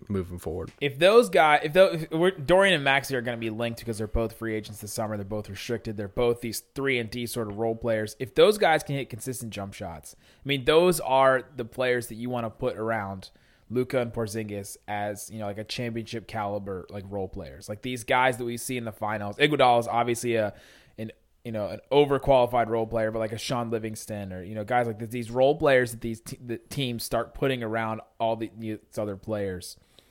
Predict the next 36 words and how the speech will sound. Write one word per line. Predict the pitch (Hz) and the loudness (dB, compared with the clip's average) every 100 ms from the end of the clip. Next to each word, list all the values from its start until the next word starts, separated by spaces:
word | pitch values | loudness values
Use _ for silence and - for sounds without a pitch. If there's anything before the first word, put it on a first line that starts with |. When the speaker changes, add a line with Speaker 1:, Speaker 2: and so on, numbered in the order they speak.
| _ _ | _ _
Speaker 2:
um, | 104 98 | -12 -10
these | 98 101 | -8 -8
star | - 113 101 | -4 0 -2
players. | 101 110 101 95 92 - | -2 -4 -2 -4 -8 -8
Ariza | 110 117 127 120 | -4 -2 -2 -2
has | 113 107 | -4 -4
been | 107 | -6
a | |
guy | 101 101 | -6 -6
like | 98 95 | -6 -8
that | - 98 92 | -8 -8 -8
for | 104 | -12
the | |
Lakers | 101 104 98 101 98 92 | -8 -8 -8 -10 -12 -12
and | 90 85 | -16 -14
others. | - 95 90 87 - - _ _ _ _ _ | -14 -12 -12 -14 -20 -20 _ _ _ _ _
Speaker 1:
Yeah, | - 208 | 8 10
Speaker 2:
Courtney, | 175 | 10
Speaker 1:
because | 160 185 | 10 10
Speaker 2:
Courtney | 208 226 | 10 6
Lee | 247 | 6
was | 320 | 6
a | 202 | 8
guy | 143 | 8
like | 131 120 | 8 6
that. | 120 113 | 2 4
Courtney | 156 196 | 6 6
Lee | 202 226 | 4 2
was | 202 | 2
a | |
guy | 160 151 | 4 6
like | 147 139 | 6 4
that | 151 | 2
in | 139 | 2
Orlando | 160 160 147 175 185 110 | 2 2 2 2 2 2
with, | 110 120 | 0 -2